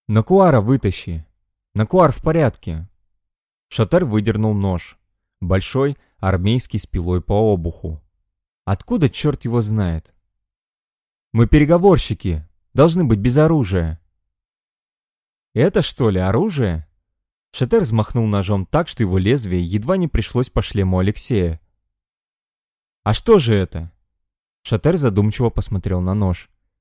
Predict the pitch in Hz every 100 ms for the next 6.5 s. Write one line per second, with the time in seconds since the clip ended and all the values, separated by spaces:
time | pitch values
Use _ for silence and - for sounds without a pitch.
0 | _ _ _ _ - 90 98 143 190 143
1 | 120 120 131 - 156 - 175 98 87 82
2 | - _ _ _ _ _ _ - 113 104
3 | 139 156 104 95 92 98 - 127 165 104
4 | 92 123 131 104 92 87 104 104 101 107
5 | 90 78 _ _ _ _ _ 107 - 175
6 | 180 113 - 95 80